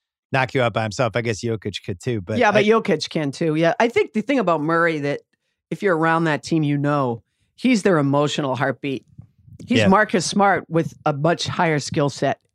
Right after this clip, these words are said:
Speaker 2: And I mean that with just all the heart. And they look to him. He's great with everybody and Jokic too. But he's their emotional leader. And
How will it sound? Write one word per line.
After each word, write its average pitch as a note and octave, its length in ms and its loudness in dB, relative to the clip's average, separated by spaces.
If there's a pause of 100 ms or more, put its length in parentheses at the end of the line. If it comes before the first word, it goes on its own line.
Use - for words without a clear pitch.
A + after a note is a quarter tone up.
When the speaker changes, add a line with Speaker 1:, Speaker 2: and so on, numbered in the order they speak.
Speaker 2:
And D3+ 120 0
I D3+ 100 2
mean E3 200 4
that D#3 200 2
with C#3 120 -2
just - 240 -2
all D3+ 140 4
the C#3 100 2
heart. D3 300 0
And D3 120 0
they D3+ 100 2
look D#3+ 260 2
to E3+ 120 0
him. D#3 280 2 (240)
He's - 240 -4
great F#3 340 2
with F3 140 2
everybody D#3+ 680 2 (640)
and G3 220 2
Jokic C#3+ 480 0
too. C3+ 380 2 (340)
But D#3+ 160 2
he's G#3+ 340 2
their F3 200 4
emotional D#3 680 0
leader. C#3+ 480 0 (100)
And C3+ 380 -2